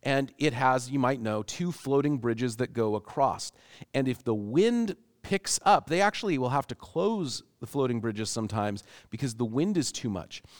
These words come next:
And I've driven across. I used to have a job on the east side of the lake, and so I'd every day have to drive across the floating bridge. And I have had times where the wind is so great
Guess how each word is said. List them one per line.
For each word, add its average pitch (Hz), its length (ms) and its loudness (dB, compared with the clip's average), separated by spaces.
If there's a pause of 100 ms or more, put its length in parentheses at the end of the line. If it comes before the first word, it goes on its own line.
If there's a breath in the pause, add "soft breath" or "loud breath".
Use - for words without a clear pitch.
And - 140 0
I've 170 160 2
driven 156 320 0
across. 151 400 2
I 143 40 -2
used 139 180 -2
to 147 60 0
have 139 340 2
a 120 240 4
job 143 340 4
on 123 80 0
the 113 220 -6
east 226 160 0
side 139 200 4
of 107 100 -6
the 113 80 0
lake, 113 240 0
and 139 80 -4
so 127 120 -2
I'd 117 120 2
every 139 280 0
day 143 140 4
have 113 160 0
to 110 80 -10
drive 104 300 2
across 131 280 -4
the 143 100 -4
floating 135 320 0
bridge. 107 320 -2 (320 loud breath)
And 131 140 0
I 135 80 4
have 139 100 2
had 139 160 2
times 156 520 0 (380 soft breath)
where 139 340 2 (200)
the 123 80 -2
wind 175 440 2
is 143 200 -2
so 151 300 0
great 120 600 -2